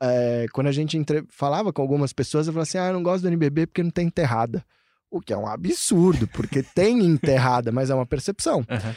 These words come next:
Speaker 1: E isso, de certa forma, afugenta as pessoas de irem ao ginásio do N B B ou assistir o, o N B B pela, pela T V. É, do mesmo jeito que, ou como você falou, um a cada cinco pessoas olha e fala assim, "Não, se a cerveja voltar, eu tô fora,
Speaker 2: Vai
Speaker 1: vai,
Speaker 2: aumentar,
Speaker 1: vai
Speaker 2: vai
Speaker 1: aumentar."
Speaker 2: aumentar a violência.
Speaker 1: Quando você destrincha esse número e vai ali,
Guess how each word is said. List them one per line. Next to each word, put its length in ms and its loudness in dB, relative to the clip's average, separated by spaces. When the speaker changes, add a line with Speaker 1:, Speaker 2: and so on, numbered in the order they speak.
Speaker 1:
E 160 2
isso, 220 -2
de 160 -4
certa 400 -2
forma, 560 -2
afugenta 600 -2
as 80 -6
pessoas 440 -2
de 720 -6
irem 220 2
ao 140 0
ginásio 400 0
do 60 -2
N 80 -2
B 100 -2
B 200 0
ou 100 0
assistir 360 -4
o, 200 0
o 140 0
N 140 2
B 160 0
B 200 0
pela, 500 0
pela 220 -2
T 180 -2
V. 260 0
É, 400 0
do 100 -4
mesmo 260 0
jeito 400 -2
que, 360 -4
ou 140 -8
como 160 -4
você 100 -4
falou, 300 0
um 100 0
a 60 -2
cada 300 -4
cinco 320 -8
pessoas 640 -2
olha 220 0
e 40 -6
fala 160 -6
assim, 240 -6
"Não, 140 -2
se 100 -10
a 60 -8
cerveja 440 -2
voltar, 420 -2
eu 40 -4
tô 160 -6
fora, 380 0
Speaker 2:
Vai 0 -
Speaker 1:
vai, 100 2
Speaker 2:
aumentar, 300 2
Speaker 1:
vai 100 2
Speaker 2:
vai 160 2
Speaker 1:
aumentar." 180 2
Speaker 2:
aumentar 360 4
a 20 2
violência. 400 0
Speaker 1:
Quando 180 2
você 300 0
destrincha 760 -2
esse 200 -2
número 460 0
e 40 0
vai 320 2
ali, 460 2